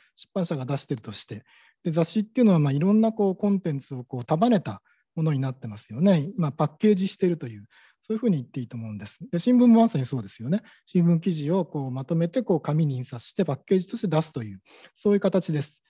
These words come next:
で、先ほど、まあ、新聞社や出版社はコンテンツを載せたメディアを、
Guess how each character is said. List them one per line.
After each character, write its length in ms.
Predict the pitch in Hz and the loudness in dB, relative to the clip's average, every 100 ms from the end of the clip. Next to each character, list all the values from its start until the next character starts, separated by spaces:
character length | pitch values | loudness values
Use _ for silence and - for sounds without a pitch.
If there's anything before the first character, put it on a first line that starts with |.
| _ _ _ _ _ | _ _ _ _ _
で、 120 | 190 | -2
先 220 | 180 196 | 0 0
ほ 100 | 226 | 2
ど、 60 | 214 | 4
ま 80 | 190 | 2
あ、 40 | |
新 240 | 175 175 175 | 2 0 2
聞 160 | 180 | 0
社 160 | 170 147 | 0 -2
や 120 | 180 | -2
出 140 | - _ | -4 _
版 160 | 170 151 | -4 -2
社 160 | 131 | -2
は 200 | 175 156 | 0 0
コ 120 | 180 | 0
ン 100 | 170 | -2
テ 100 | 180 | -2
ン 60 | 175 | -4
ツ 100 | 180 | -2
を 40 | |
載 80 | 165 | -4
せ 100 | - | -4
た 80 | 170 | -4
メ 160 | 156 160 | -2 -2
デ 100 | 180 | -2
ィ 120 | 185 | 0
ア 60 | |
を、 240 | 220 175 | 0 -2